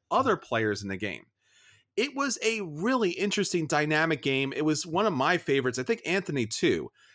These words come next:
The designer was Ted Alspach, and this comes from Bezier Games. It's a little bit of a lackluster appearance from the outside, but it's a phenomenal, crunchy game on the inside. And it recently wrapped up a Kickstarter with a phenomenal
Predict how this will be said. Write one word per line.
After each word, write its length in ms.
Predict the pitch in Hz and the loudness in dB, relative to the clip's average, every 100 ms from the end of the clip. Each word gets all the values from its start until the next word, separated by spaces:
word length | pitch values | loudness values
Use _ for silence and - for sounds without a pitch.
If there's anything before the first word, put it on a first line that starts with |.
| - | -4
The 100 | 170 | -2
designer 420 | 190 196 214 247 | 0 2 2 4
was 200 | 233 214 | 2 0
Ted 260 | - 175 208 | 0 0 4
Alspach, 520 | 139 120 - 131 127 | 2 2 2 0 2
and 80 | 135 | -2
this 100 | - | -2
comes 200 | 175 160 | -2 0
from 280 | 170 135 | -2 0
Bezier 520 | 110 147 160 165 160 143 | 2 2 2 2 2 2
Games. 460 | 143 113 71 - - - _ | 0 0 -4 -12 -16 -20 _
It's 140 | 214 240 | -2 0
a 40 | |
little 400 | 220 233 339 415 427 | 0 4 6 6 6
bit 100 | 381 | 4
of 80 | |
a 60 | 277 | 4
lackluster 880 | 190 147 151 196 - 190 185 - 160 | 0 -2 -2 -4 -2 0 2 4 2
appearance 420 | - 156 196 196 | 2 0 0 2
from 180 | 185 160 | 0 2
the 140 | 151 | 2
outside, 440 | 151 170 - 214 180 | 2 0 2 2 2
but 80 | |
it's 100 | 160 | 0
a 40 | 147 | -2
phenomenal, 800 | - 147 147 165 214 233 196 160 | -2 -4 0 2 2 2 2 0
crunchy 460 | - 170 160 147 | -2 -2 0 -2
game 240 | 143 147 143 | 0 0 0
on 140 | 131 | 0
the 120 | 117 | 0
inside. 560 | 147 185 - 107 101 107 - - - - | 0 0 2 2 2 0 -10 -20 -10 -2
And 140 | 190 | 0
it 100 | 196 - | 0 -2
recently 800 | 160 175 233 196 - 180 139 127 | -4 0 4 4 2 0 2 2
wrapped 460 | 120 131 151 156 160 | 4 4 2 2 0
up 160 | - | 0
a 40 | 120 | -4
Kickstarter 680 | - 208 - - 131 117 110 | -2 -2 -2 2 4 4 2
with 180 | 127 - | 2 0
a 100 | 151 | -2
phenomenal 1500 | - 226 226 226 226 214 202 208 220 226 202 160 110 85 | -2 -4 -2 -4 -2 0 2 4 4 4 2 2 0 -2